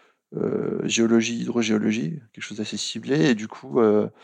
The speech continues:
j'ai, euh, j'ai été, euh, d'abord embauché en tant que prestataire, euh, à CEPAGE, et ensuite j'ai été embauché définitivement à CEPAGE. Euh, donc dans la cellule architecture, et puis ensuite, euh, j'ai été, euh, au départ comme, euh, développeur, et ensuite, euh, je suis monté rapidement en tant que responsable de la partie T M A,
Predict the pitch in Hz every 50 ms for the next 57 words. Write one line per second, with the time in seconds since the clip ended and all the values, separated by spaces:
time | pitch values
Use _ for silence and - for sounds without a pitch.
0 | - - - - _ _ - - 104 104 104 101 101 101 95 - 87 87 90 90
1 | - 107 113 107 101 - - - 117 120 - 117 - - - - - - - -
2 | - 117 123 120 110 113 110 117 113 - - - 123 120 120 113 110 - - 110
3 | 110 - - 110 110 107 104 101 - _ - - 120 117 - - 110 110 - -
4 | 120 123 120 113 107 107 107 98 95 117 - - - 113 - 123 120 127 123 117
5 | 104 98 104 - - - 113 113 - - - 117 110 - - 113 110 110 113 -
6 | - 117 113 110 110 - - - 113 117 120 113 113 - - - - - - -
7 | - _ _ _ - - 117 117 - - - 117 110 - 113 120 131 127 123 -
8 | 135 131 127 120 - - - 113 - - - 160 170 170 - 214 - - 110 110
9 | - - - 131 135 - - 120 117 117 113 - - - - - - - - _
10 | _ - 117 120 139 123 117 120 117 - - 120 120 120 120 120 120 117 120 120
11 | - 123 127 - - 123 - - - 117 113 110 107 110 113 107 123 117 113 117
12 | 117 - 139 147 165 170 160 139 113 107 110 - - - - 131 120 - - -
13 | 117 117 110 - - - - 120 117 120 113 - - 120 120 117 - - 127 127
14 | 123 120 - 117 110 - 117 110 117 110 - - 120 - - 123 120 117 113 110
15 | 117 117 113 - 107 - - 113 113 - 120 - - - - 160